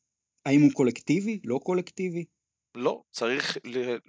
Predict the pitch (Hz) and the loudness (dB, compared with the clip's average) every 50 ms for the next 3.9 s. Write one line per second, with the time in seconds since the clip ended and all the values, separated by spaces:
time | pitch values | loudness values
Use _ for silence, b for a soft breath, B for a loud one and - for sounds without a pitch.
0 | _ - _ _ _ _ _ _ _ _ _ _ _ _ _ 110 123 123 - - | _ -20 _ _ _ _ _ _ _ _ _ _ _ _ _ -6 -6 -4 -4 -2
1 | - 160 147 - - - - - 139 - - 165 156 127 123 117 117 113 - - | -4 -4 -6 -6 -16 -20 -10 -10 -8 -2 4 4 4 4 4 -2 -4 -6 -6 -8
2 | 110 101 98 98 98 92 107 104 107 - - 143 139 - - - 123 - - 151 | -8 -10 -10 -12 -12 -12 -12 -12 -12 -4 -4 -2 -2 -2 -4 -6 -8 -8 -6 -6
3 | 156 - - 117 - 110 104 113 110 - 127 120 113 104 104 104 113 - | -6 -8 -10 -10 -10 -10 -12 -12 -8 -4 -2 -2 -2 -2 -4 -6 -10 -12